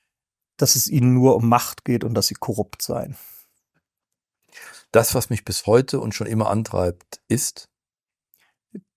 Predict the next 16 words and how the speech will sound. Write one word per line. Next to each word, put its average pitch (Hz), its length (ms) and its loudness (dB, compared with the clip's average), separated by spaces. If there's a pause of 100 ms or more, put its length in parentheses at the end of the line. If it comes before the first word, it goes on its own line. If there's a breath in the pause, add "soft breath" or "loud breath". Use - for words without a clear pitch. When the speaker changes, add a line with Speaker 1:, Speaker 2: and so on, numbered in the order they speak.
(140)
Speaker 1:
Die 127 220 -2
Welt 135 320 2
und 135 360 -4
unser 123 360 -2
Land 117 320 0
gerechter 113 440 -2
zu - 140 -10
machen. - 320 -12 (720)
Speaker 2:
Schön. 95 320 -6 (2500 loud breath)
Politik 110 340 2
bedeutet 101 460 2
für - 100 -6
mich 104 180 -2
in 104 140 -8
allererster 110 540 0
Linie? 104 500 -2